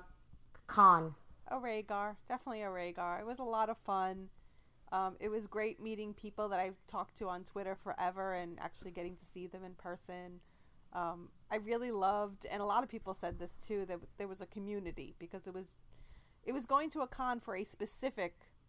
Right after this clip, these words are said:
Speaker 2: show or a specific book as opposed to, you know, going to a con for every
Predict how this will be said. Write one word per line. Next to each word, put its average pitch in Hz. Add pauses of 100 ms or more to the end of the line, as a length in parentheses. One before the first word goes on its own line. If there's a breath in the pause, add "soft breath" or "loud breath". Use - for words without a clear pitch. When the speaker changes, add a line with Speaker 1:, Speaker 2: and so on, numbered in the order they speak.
Speaker 2:
show 175
or 190
a 185
specific 214 (180)
book 175
as 180
opposed 190
to, 175 (520)
you 202
know, 185
going 190
to 190
a 180
con 180
for -
every 196